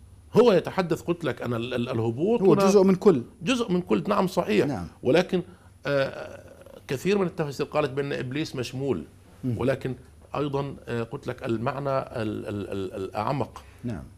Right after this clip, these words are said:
Speaker 1: أن، آه، بني البشر قد شملوا بهذا الخطاب،
Speaker 2: مم.
Speaker 1: وبالتالي سيكون هناك أعداء من بني البشر بعضهم، وهذا واقع نعيشه
Speaker 2: نعم.
Speaker 1: الآن.
Speaker 2: إذن هو في كل الأحوال
Speaker 1: هو
Speaker 2: تحول إلى جمع، لأنه إن كان مقصود إبليس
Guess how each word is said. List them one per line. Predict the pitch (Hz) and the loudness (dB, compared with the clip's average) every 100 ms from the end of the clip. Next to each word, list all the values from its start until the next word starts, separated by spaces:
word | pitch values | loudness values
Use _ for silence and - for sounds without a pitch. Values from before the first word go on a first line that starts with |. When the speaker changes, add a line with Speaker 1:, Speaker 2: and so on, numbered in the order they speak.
| - | -6
Speaker 1:
أن، | 107 104 | -4 0
آه، | 101 101 - 101 98 101 117 123 120 - - 120 | -2 -2 -6 -6 -4 -6 -8 -12 -14 -16 -16 -16
بني | 110 95 143 | -10 -4 -4
البشر | 131 104 120 113 104 95 - - - | -4 -4 -4 -2 -4 -8 -20 -20 -10
قد | 113 107 | -8 -6
شملوا | - - 175 160 123 | -8 0 0 2 0
بهذا | 107 101 110 104 | 0 -2 -2 -2
الخطاب، | 92 - 110 104 104 87 78 - | -4 -6 -6 0 0 0 -6 -6
Speaker 2:
مم. | 135 113 80 - - | -4 -4 -8 -16 -6
Speaker 1:
وبالتالي | 95 95 - 117 | -6 -4 -2 -2
سيكون | 98 110 98 - 120 | -2 0 -2 -2 -4
هناك | 98 107 101 104 | -2 -4 -4 -4
أعداء | 92 85 104 95 - - - _ - - | -4 0 2 2 -2 -14 -20 _ -20 -10
من | 104 90 | -8 -4
بني | 101 98 | -2 -2
البشر | 95 101 95 | -4 -4 -4
بعضهم، | 90 101 92 104 | -2 -4 -4 -8
وهذا | 123 175 170 | -6 -4 -2
واقع | 180 - - - | -2 -4 -6 -8
نعيشه | - 170 - | -4 -4 -4
Speaker 2:
نعم. | 147 | -8
Speaker 1:
الآن. | 139 143 | -8 2
Speaker 2:
إذن | 240 240 | 6 10
هو | 226 | 8
في | 196 | 6
كل | 254 | 6
الأحوال | 208 160 139 160 240 - - | 4 8 6 6 2 -12 -12
Speaker 1:
هو | 151 220 180 | -6 -4 0
Speaker 2:
تحول | - 170 220 214 208 | 0 8 10 12 10
إلى | |
جمع، | 185 175 170 196 | 10 6 6 0
لأنه | 139 165 170 165 | 0 2 4 4
إن | 175 | 2
كان | 208 202 | 4 4
مقصود | 185 175 196 | 4 4 6
إبليس | 175 147 139 170 - - | 6 6 4 4 2 -6